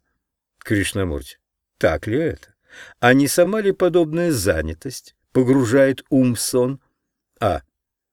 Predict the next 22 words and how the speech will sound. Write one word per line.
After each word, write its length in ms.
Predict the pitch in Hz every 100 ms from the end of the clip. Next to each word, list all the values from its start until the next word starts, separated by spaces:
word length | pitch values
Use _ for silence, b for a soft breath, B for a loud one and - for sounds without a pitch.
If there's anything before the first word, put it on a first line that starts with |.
| _ -
Почему 400 | 92 117 98 85
же 120 | 92
ум 160 | 92
расслабляется, 880 | 92 101 - 107 92 95 95 - 120 B B -
когда 340 | 110 101 101
он 100 | 98
ничем 360 | 101 - 110 98
не 120 | 127
занят? 420 | 135 87 65 - _ _ _ _ _ _ _ -
Кришнамурти. 760 | 110 98 - 127 92 - - _ _ _
Наоборот. 800 | 113 98 80 73 117 98 - _ b b b
В 120 | -
тот 200 | 135 123
момент, 400 | 117 117 113 104
когда 360 | - 107 98 101
мы 320 | 95 107 - -
начинаем 640 | 107 101 113 95 85 80
исследовать 560 | 95 - 95 82 80 82
вопрос, 560 | 92 101 101 78 - B B B
почему 520 | - 131 - 135 120 90
существует 880 | 110 92 123 - - 90 82 80
необходимость 800 | 104 98 - 120 95 69 67 -